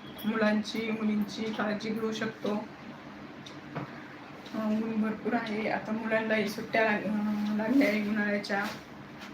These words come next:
म्हणजे लागतील, काहींना लागल्या असेल, काहींना लागतील आता. तर प्रत्येकाने काळजी घ्या. उन्हातून डायरेक्ट आल्यानंतर लगेच, अ, पाणी पिऊ नका, थोड्या वेळ बसा, आराम करा, नंतरच, अ, पाणी घ्या.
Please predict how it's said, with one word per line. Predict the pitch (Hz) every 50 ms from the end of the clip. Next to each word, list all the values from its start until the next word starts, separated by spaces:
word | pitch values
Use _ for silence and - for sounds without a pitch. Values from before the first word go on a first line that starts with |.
| - - - - - - - -
म्हणजे | 208 214 208 208 214 208
लागतील, | 214 196 - - - - 247 214 202 214 220
काहींना | - 214 220 226 226 226 220 220 220
लागल्या | 214 214 208 233 226 214 214
असेल, | 214 - 214 214
काहींना | 214 214 - 220 220 226 226 226 214
लागतील | 214 208 208 202 - 247 220 208
आता. | 185 185 185 208 208 240 247 - - - - - - - - - - - - - - - - - - - -
तर | 220 220 220
प्रत्येकाने | 214 - 247 226 - - 240 - 233 240 233
काळजी | 233 - 233 220 220 214 208 226
घ्या. | 214 220 220 214 202 202 208 - - - - - - - - - - - -
उन्हातून | 196 208 220 220 233 240 233 220 214 - - 247 226 214
डायरेक्ट | 208 208 208 208 208 208 208 -
आल्यानंतर | 208 214 226 220 220 226 214 214 214 - - 208 214 214 220 214 - - - - - - -
लगेच, | 214 214 208 214 220 226 220 - -
अ, | 247 226 220
पाणी | 226 226 220 - 202 220 233 226
पिऊ | 214 - 240 233 233
नका, | 226 214 208 - 214 208 214 214 -
थोड्या | 233 226 214
वेळ | 214 214 226 220 220 214 - - - - -
बसा, | 190 214 214 214 - 220 220 214 220 214 214 -
आराम | 196 208 208 208 214
करा, | 214 - 214 208 208 202 208 - - - - - - - - - - - - -
नंतरच, | 214 214 214 214 - 214 214 220 220 - - 240
अ, | 226 240 247 247 - - - - - - -
पाणी | 208 202 214 220 220
घ्या. | 214 220 214 208 208